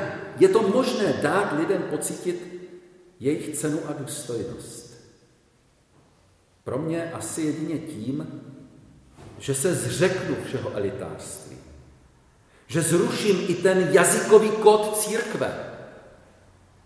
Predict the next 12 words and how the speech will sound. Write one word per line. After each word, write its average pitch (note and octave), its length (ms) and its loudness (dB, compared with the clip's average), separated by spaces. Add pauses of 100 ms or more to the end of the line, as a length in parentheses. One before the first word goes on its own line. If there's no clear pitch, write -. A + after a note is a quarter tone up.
(200)
Že - 120 -2
odstraním F#3 600 0
ve D3 80 0
své D#3 240 -2
mysli C3+ 400 -2
kategorii B2 640 -4
my G2+ 240 -6 (100)
a - 220 -10
oni. A#2 360 -6 (1300)
A G2+ 60 -8
navzdory D3+ 600 2
své A#2+ 680 -2